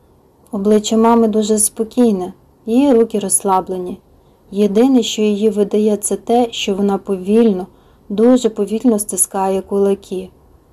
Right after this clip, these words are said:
Ельза раніше ніколи не бачила, щоб вона так робила. Брід Марі це теж помічає. Тепер вона складає руки на животі.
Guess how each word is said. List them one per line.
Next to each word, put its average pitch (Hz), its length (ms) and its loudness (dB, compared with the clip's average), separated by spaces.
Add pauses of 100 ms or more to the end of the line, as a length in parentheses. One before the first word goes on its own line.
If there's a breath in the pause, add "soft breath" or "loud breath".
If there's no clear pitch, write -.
(180)
Ельза 240 320 2
раніше 220 460 2
ніколи 240 420 0
не 226 140 2
бачила, 202 560 -4
щоб 185 320 -8
вона 196 300 -4
так 190 300 -4
робила. 185 500 -4 (1200)
Брід 214 320 -8
Марі 254 280 -4
це 254 180 -10
теж 240 300 -8
помічає. 196 760 -10 (500)
Тепер 226 300 -4
вона 214 260 2
складає 214 480 -2
руки 220 280 0
на 208 160 0
животі. 208 600 -6